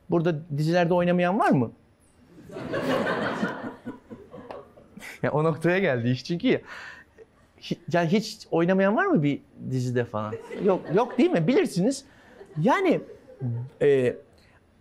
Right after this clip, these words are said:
Av Mevsimi film, filmindeki benim oynadığım karakteri oynamak için, e, elbette zihnen bir şey hazırlanmak gerekiyor ama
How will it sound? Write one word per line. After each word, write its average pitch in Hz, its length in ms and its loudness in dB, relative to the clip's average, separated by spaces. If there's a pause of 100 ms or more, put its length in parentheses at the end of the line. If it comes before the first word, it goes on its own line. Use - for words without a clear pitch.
(380)
Av 269 200 0
Mevsimi 196 440 2
film, 175 360 2 (340)
filmindeki 151 840 2
benim 208 240 4
oynadığım 139 540 2
karakteri 147 480 0
oynamak 147 520 2
için, 107 280 -4 (520)
e, 113 360 4 (320)
elbette 294 420 2
zihnen 143 560 2
bir 135 40 0
şey 156 160 0
hazırlanmak 143 640 0
gerekiyor 151 320 2
ama 123 160 0